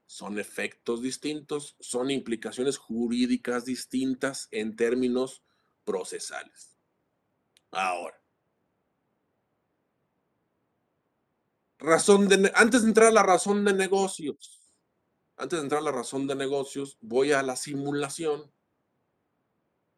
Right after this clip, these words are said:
La simulación ya estaba prevista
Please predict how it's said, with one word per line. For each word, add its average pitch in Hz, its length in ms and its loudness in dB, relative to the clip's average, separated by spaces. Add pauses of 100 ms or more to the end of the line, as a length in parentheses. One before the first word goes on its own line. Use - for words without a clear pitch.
(1000)
La 170 220 4
simulación 226 920 2 (1200)
ya 190 300 4
estaba 220 560 0
prevista 170 720 -4